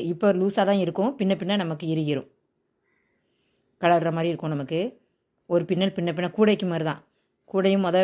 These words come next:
பின்னல்லாம் நமக்கு லூசா இருக்கும், அடுத்து பின்ன பின்ன இருக்கும்ல, அதே மாதிரி தான். இப்போ ஒரு ரோஸு, ஒரு ப்ளூ எடுத்திருக்கிறேன். கூடை பின்னுற மாதிரியே பின்னல் வந்து நம்ம பின்னிடலாம். நல்லா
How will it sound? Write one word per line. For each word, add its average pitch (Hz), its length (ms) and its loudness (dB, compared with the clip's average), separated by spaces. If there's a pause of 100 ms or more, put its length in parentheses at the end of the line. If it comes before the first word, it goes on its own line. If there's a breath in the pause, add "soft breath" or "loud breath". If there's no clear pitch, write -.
பின்னல்லாம் 185 380 -2
நமக்கு 180 220 -6
லூசா 175 260 -2
இருக்கும், 175 240 -4 (200)
அடுத்து 170 260 -2
பின்ன 185 220 0
பின்ன 180 240 0
இருக்கும்ல, 165 380 -2
அதே 151 160 0
மாதிரி 147 240 0
தான். - 100 -12 (1000)
இப்போ 175 180 0 (120)
ஒரு 185 120 4 (100)
ரோஸு, 180 200 0 (120)
ஒரு 165 140 0
ப்ளூ 180 200 2
எடுத்திருக்கிறேன். 160 500 -4 (1040)
கூடை 202 260 4
பின்னுற 180 280 0
மாதிரியே 170 260 0 (580)
பின்னல் 175 340 0
வந்து 180 200 -2
நம்ம 220 220 0
பின்னிடலாம். 139 420 -2 (2000)
நல்லா 180 160 4